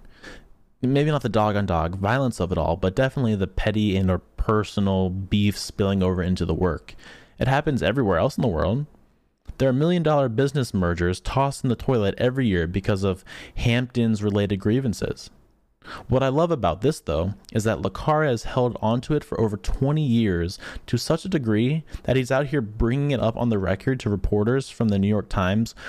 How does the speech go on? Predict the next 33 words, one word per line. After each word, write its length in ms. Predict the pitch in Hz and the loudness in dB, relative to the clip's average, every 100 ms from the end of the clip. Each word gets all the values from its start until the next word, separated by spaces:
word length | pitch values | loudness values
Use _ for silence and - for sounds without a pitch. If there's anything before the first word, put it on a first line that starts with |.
| - | -4
when 120 | 127 | 0
he 100 | 131 | 0
had 240 | 127 123 104 | 2 0 -2
zero 380 | 98 110 123 104 | 0 2 2 2
obligation 540 | 98 101 92 92 98 | 0 0 0 0 0
to 80 | 85 | 0
do 160 | 87 87 | 0 0
so. 340 | - - 101 - | -2 -4 -6 -4
He's 160 | 127 | -2
just 160 | 127 - | -2 0
like, 260 | 110 101 - - - - | -2 -2 -10 -16 -16 -4
"Anyway, 420 | - 196 135 127 131 131 - | 0 2 2 0 -4 -10 -2
uh, 300 | 127 127 123 | 0 2 0
Jeremy 360 | 120 156 160 | 0 0 0
Irons 500 | 123 135 156 170 147 | 0 0 0 -2 0
is 140 | 120 110 | 0 2
a 60 | |
weasel 400 | 110 120 151 160 | 2 2 2 0
who 160 | 135 117 | 2 0
can't 240 | - 139 | 0 -2
control 240 | 135 139 131 | 0 -2 0
his 120 | 135 | 0
dogs," 480 | 143 180 117 - - | 0 -2 -4 -8 -4
and, 500 | 98 101 98 98 98 - - - _ | 0 0 2 0 -2 -8 -20 -20 _
<laughs> 640 | - - - - - - - | -4 0 0 -2 -10 -14 -2
and 240 | 113 110 | 0 0
throwing 320 | - 123 131 | 0 0 2
a 60 | 123 | 0
fresh 280 | - 120 - | 0 -2 0
tire 420 | - 127 127 107 | 0 2 2 2
into 720 | - 104 107 - 107 101 - - - - | 0 -2 -2 0 0 0 -2 -8 -16 -6
a 120 | 98 | -4
fire 680 | - - 139 185 92 95 | -4 -4 0 2 2 0